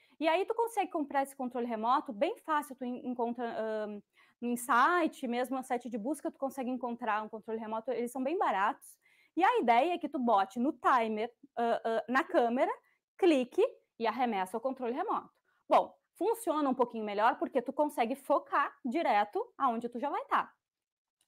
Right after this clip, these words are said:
Então, isso é legal. Mas tu também, porque tu tá preocupado com o controle remoto, isso também te desconecta. Se tu não colocar no timer e usar só o controle remoto, é ainda pior,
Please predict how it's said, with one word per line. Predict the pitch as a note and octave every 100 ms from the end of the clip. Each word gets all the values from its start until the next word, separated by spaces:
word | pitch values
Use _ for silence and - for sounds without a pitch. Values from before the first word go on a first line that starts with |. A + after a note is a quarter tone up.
| -
Então, | A#3+
isso | A#3
é | A#3+
legal. | D#4 A3+ - - - -
Mas | C4+ D#4+ A4
tu | G4+
também, | F#4 F4+ C#4+ B3+ B3 - _
porque | F#4+ G4
tu | A4+
tá | F#4
preocupado | - D4 D4 A3+ G3+
com | -
o | C#4
controle | A#3+ A#3 G3+
remoto, | G3 F#3+ A3+ C#4 C#4+ A#3 F#3 _ _
isso | A#3+ -
também | C4+ C4 A#3
te | C4
desconecta. | A3+ - F4+ E4 E3 _ - _ _ _
Se | - G4+
tu | A4+
não | F#4
colocar | E4 D4 C#4
no | B3 B3
timer | A3+ G#3 G#3 G#3
e |
usar | G3 G#3
só | - C4
o |
controle | C#4+ A#3+ A3+ G#3+
remoto, | G3+ A3+ C4 C#4
é |
ainda | B3+ A#3+ A#3+
pior, | D#4+ F4 G#3+ E3